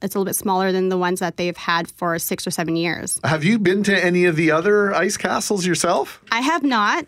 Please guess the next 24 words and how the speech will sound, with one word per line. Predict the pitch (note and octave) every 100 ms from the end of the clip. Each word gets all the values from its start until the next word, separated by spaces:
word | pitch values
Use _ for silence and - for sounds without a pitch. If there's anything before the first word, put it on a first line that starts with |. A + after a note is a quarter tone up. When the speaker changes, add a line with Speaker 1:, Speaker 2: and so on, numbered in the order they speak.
| _ -
Speaker 1:
I'm, | G#3 G3+ G3
I'm | - G#3+ G#3
born | G#3+
and | A3+
raised | A3 G#3+ A3
here | A#3
in | G#3
Winnipeg, | G3+ G3+ A3+ A3 -
and | G3
it's | F#3+
the | G3+
first | - G3 -
time | G3 F3+
here, | G3 F#3+ A#3
so | A3+ G#3
I'm | G3
very | F3+ F#3
excited | - F#3+ F#3
to |
be | F#3+
part | - G3
of | F#3
the | F#3+
team. | - F#3+ A#3